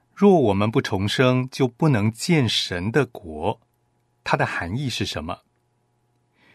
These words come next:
然后再进一步的解释，为什么人若不重生，就不能见神的国。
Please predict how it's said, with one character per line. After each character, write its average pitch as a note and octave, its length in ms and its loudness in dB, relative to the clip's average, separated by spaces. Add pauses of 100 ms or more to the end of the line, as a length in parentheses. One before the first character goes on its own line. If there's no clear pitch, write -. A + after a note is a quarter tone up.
(380)
然 A2+ 180 2
后 B2 160 -2
再 A2 180 0
进 A2+ 200 -2
一 G#2 60 0
步 G2+ 120 -2
的 G2 100 -2
解 D#2+ 260 -10
释， - 380 -6 (520)
为 F#3 200 4
什 A2 220 -4
么 F2 300 -6
人 G2+ 420 0
若 B2+ 180 2
不 A#2 140 -4
重 F2 260 -8
生， A2+ 360 -2 (240)
就 B2 180 2
不 E3 300 0
能 F2+ 340 -2
见 F#2 240 -4
神 D#2 240 -8
的 F2+ 80 -6
国。 D#2 420 -12